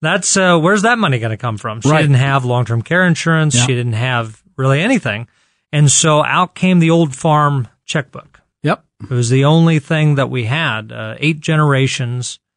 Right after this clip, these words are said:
Speaker 1: And my grandma wanted nothing more than to pass that on to my mother and then on to me.
Speaker 2: Mm-hmm.
Speaker 1: And so, um, several years went by, and the, the farm eventually evaporated.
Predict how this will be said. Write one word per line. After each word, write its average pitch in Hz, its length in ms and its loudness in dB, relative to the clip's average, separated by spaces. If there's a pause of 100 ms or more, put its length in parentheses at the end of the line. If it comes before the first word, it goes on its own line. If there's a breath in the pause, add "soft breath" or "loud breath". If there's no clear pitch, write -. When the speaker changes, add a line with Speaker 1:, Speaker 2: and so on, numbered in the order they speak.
(540)
Speaker 1:
And 127 80 -4
my 117 140 0
grandma 151 320 2
wanted 139 360 0 (180)
nothing 156 520 0
more 117 540 0 (380)
than 123 360 0
to 117 280 -2
pass - 480 -4
that 135 180 0
on 117 300 0
to 120 140 -8
my 107 140 -4
mother 117 360 -2
and 113 120 -4
then 107 140 -6
on 104 180 -8
to - 140 -20
me. 110 360 -4
Speaker 2:
Mm-hmm. 123 320 2 (440)
Speaker 1:
And 131 180 2
so, 139 680 2 (680)
um, 117 640 -2 (220)
several 175 340 2
years 151 480 2
went 143 400 -2
by, 131 300 2
and 110 340 -4 (640)
the, 120 600 -2 (840)
the 135 140 0
farm 151 380 2
eventually 135 540 0
evaporated. 123 880 -2